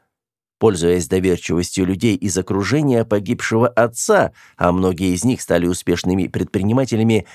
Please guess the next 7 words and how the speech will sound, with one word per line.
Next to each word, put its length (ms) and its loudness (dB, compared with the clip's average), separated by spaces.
главами 440 2
районов 560 0
города, 420 0
разных 340 -2
учебных 440 -2
заведений 560 -2
Санкт-Петербурга – 1000 -4